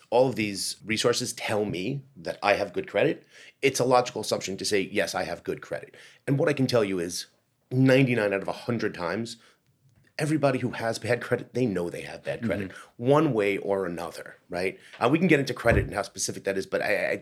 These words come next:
Speaker 1: I think it's for a, a conversation for a different time. It's just the important piece is to understand that. And then, Andrew, to your point, once you say, "Well, I have good credit"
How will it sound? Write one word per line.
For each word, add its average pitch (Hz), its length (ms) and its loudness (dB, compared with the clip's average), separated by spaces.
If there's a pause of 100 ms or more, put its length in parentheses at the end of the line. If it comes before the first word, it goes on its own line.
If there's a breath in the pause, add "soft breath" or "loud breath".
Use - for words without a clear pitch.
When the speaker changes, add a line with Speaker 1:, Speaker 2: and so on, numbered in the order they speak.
Speaker 1:
I 110 60 -4
think 101 120 -4
it's 92 100 -10
for 95 180 -2
a, 95 280 -2
a - 40 -14
conversation 101 500 -6
for 95 160 -4
a 90 60 -6
different - 260 -10
time. 101 220 -2
It's - 140 -10
just - 340 -2 (400 loud breath)
the 120 100 0
important 120 460 0
piece 120 200 -4
is 110 120 -4
to 110 120 -2
understand 87 540 -4
that. 107 260 0 (1040 loud breath)
And 127 140 6
then, 143 140 8
Andrew, 131 180 4
to 120 140 -2
your 185 140 2
point, 107 380 0
once 160 280 4
you 143 40 2
say, 143 160 6
"Well, 117 180 4
I 123 80 8
have 143 160 4
good 117 140 0
credit" - 400 6